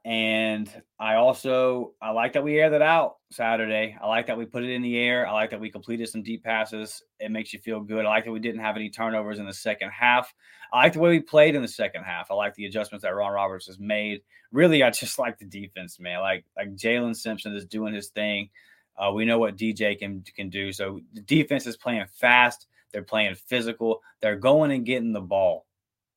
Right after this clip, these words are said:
And that's something that was very, very important for us going into the season. We know we needed to do that.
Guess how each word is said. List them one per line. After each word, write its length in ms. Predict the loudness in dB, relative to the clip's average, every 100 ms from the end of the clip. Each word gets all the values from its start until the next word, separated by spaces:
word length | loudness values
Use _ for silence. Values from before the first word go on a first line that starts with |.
| -8
And 160 | 0
that's 220 | 4 4 2
something 240 | -6 -4
that 180 | -4 -6
was 200 | -8 -4
very, 300 | -2 0 0
very 200 | -2 -4
important 460 | -6 -2 -2 -2
for 100 | -4
us 160 | -2 -2
going 240 | -6 -6 -8
into 200 | -8 -12
the 80 |
season. 320 | -8 -8 -8 -10
We 100 | -4
know 200 | -2 0
we 120 | -2
needed 260 | -4 -6
to 100 | -10
do 200 | -10 -6
that. 280 | -2 -2 -2